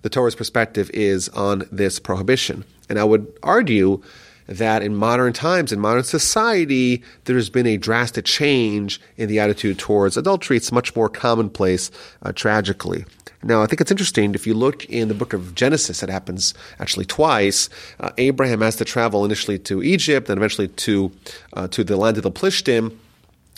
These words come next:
and his wife is very beautiful, and he's worried that the people see his beautiful wife, and they're gonna wanna take her, and in order to facilitate that, they're going to kill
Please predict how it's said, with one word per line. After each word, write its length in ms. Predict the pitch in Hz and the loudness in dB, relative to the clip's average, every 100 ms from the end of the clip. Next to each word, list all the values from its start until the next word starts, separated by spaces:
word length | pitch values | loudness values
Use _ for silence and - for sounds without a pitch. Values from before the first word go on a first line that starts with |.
| - | -4
and 120 | 107 | -2
his 120 | 104 | 0
wife 160 | 104 104 | 0 0
is 80 | 98 | 0
very 140 | 117 | 0
beautiful, 500 | 175 233 - 117 131 - - - | 2 0 2 0 -2 -8 -20 -8
and 140 | 107 110 | -2 0
he's 180 | 107 | -2
worried 680 | 92 120 185 170 123 117 104 - - - | 0 2 4 4 4 2 0 -8 -20 -14
that 720 | 87 110 110 110 107 - - _ _ _ | -2 2 2 2 -2 -8 -20 _ _ _
the 60 | - | -10
people 280 | - 135 120 | -4 -2 0
see 340 | - 127 113 | 0 0 0
his 200 | 95 101 | 0 -2
beautiful 280 | 101 110 165 | -2 0 2
wife, 460 | 220 127 139 - - _ _ _ - | 4 4 0 -4 -20 _ _ _ -6
and 180 | - 104 | -2 2
they're 140 | 104 | 2
gonna 220 | 98 104 98 | 2 0 2
wanna 260 | 98 95 | 2 2
take 300 | - 202 226 | 0 0 2
her, 280 | 98 92 131 - _ _ _ _ _ | 0 0 -2 -8 _ _ _ _ _
and 220 | 113 110 | 2 4
in 80 | 110 | 4
order 180 | 117 127 | 4 2
to 80 | 120 | -2
facilitate 800 | - 107 - 156 185 175 117 104 | -4 0 2 2 2 2 0 2
that, 260 | 113 107 | 2 2
they're 80 | 110 | 2
going 260 | 92 104 101 | 0 0 0
to 120 | 110 | -6
kill 760 | - - - 151 123 107 104 107 | -8 -10 -2 2 4 4 2 -2